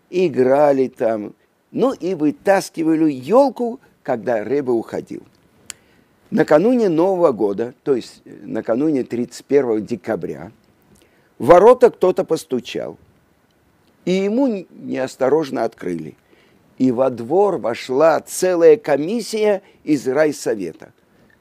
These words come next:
Видно, им донесли, что здесь учат детей Торе. А это было уголовное наказание. Увидев эту комиссию, рав Залман Лейб побледнел. Он подумал, что всё,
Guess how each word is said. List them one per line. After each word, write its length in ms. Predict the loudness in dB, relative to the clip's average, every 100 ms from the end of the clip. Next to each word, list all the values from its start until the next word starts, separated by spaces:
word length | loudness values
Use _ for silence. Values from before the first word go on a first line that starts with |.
| _
Видно, 340 | -6 -6 -4
им 240 | -2 0 0
донесли, 720 | -2 -2 -4 -4 -4 -4 -6 -14 _ _ _ _
что 300 | -6 0 2
здесь 500 | 2 0 0 0 -12 _ _ _ _ _ _ _ -2
учат 340 | -2 -4 -6
детей 420 | -6 -4 0 0
Торе. 420 | 0 -6 -6 -8 -16 _ _ _
А 160 | -2
это 260 | 0 -2 -6
было 240 | -4 -2
уголовное 640 | -2 -2 0 0 -2 -4 -4
наказание. 560 | -6 -8 -10 -12 -18 _ _ _ _ _ _ _
Увидев 500 | 2 2 2 2 2
эту 240 | 2 2 0
комиссию, 760 | 2 4 2 0 2 2 2 -6 _ _ _ _ -6
рав 300 | -2 0 -2
Залман 680 | -2 2 2 0 -2 0
Лейб 320 | 2 2 -2 -10 _ _ _ _ -8
побледнел. 800 | -6 -4 -4 -4 -6 -6 -8 -16 _ _ _ _ _ _
Он 160 | -2 -2
подумал, 440 | -4 -4 -6 -6
что 220 | -10 -8
всё, 380 | -8 -10 -10 -10